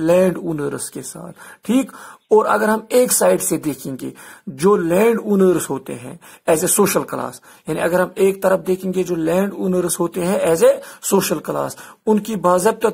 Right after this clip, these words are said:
तौर पर एक similar relationship होती है with the means of production and laborers, यानी जो means of production है और जो laborers है उनके साथ उनकी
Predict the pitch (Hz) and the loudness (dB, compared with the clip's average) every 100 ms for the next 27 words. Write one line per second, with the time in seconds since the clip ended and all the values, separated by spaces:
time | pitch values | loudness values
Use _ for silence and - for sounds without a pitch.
0 | - 190 190 - 175 - - 214 190 190 | 0 -2 -2 -6 -6 -4 -2 -2 2 0
1 | 190 - 156 175 165 175 151 165 - 147 | 0 -4 -2 -2 -2 -6 -8 -8 -6 -8
2 | 143 131 135 - - - 160 160 151 143 | -8 -10 -10 -12 -20 -8 -4 -2 -2 2
3 | 220 226 175 147 - 135 135 - - 143 | 4 4 2 -2 -6 -8 -8 -10 -12 -10
4 | 131 131 127 131 - - - - 160 165 | -8 -8 -8 -12 -14 -20 -18 -10 -6 -4
5 | 156 156 190 208 190 175 180 180 190 - | -4 -2 0 0 -2 -4 -4 -2 -2 -2
6 | 190 165 190 185 151 165 151 156 165 185 | -8 -6 -6 -6 -4 -6 -2 -2 0 0
7 | 190 185 180 185 185 170 175 - 160 170 | 0 -2 -2 -2 -4 -6 -8 -6 -8 -10
8 | 160 | -10